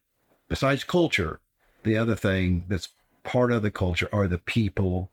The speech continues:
and keeping those people. And so one of the things as a company we are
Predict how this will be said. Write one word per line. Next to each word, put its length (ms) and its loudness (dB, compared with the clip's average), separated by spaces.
and 180 -4
keeping 400 0
those 200 -2
people. 500 -4
And 100 -2
so 440 0
one 180 2
of 80 0
the 80 0
things 340 0
as 120 -2
a 60 -2
company 420 -4
we 240 2
are 240 -4